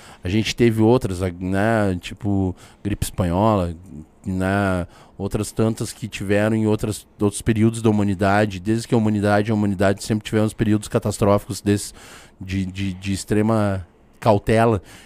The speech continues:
Então, espero que isso um dia passe, que se torne cíclico, como é tudo nessa vida. Mas até lá, vamos tomar todo o cuidado necessário e vamos cuidar de quem tá precisando.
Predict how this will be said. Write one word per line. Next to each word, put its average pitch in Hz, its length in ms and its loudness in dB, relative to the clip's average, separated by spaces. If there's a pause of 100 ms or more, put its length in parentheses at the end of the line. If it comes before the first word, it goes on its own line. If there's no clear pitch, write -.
(140)
Então, 117 1120 4 (420)
espero 165 300 2
que 127 140 -4
isso - 140 0
um 107 40 2
dia 98 220 2
passe, - 340 0
que 117 140 -8
se - 120 -6
torne 127 300 6
cíclico, 123 640 -2
como 117 320 2
é 107 40 4
tudo 117 300 -2
nessa 107 260 0
vida. 101 300 -2 (480)
Mas 107 220 0
até 123 280 4
lá, 120 420 2
vamos 120 240 -4
tomar 131 220 2
todo 135 160 0
o 127 40 -8
cuidado 120 380 0
necessário 113 600 -2
e - 20 0
vamos 117 220 2
cuidar 113 280 2
de 113 100 -6
quem 120 120 -2
tá 113 120 -2
precisando. 98 560 -6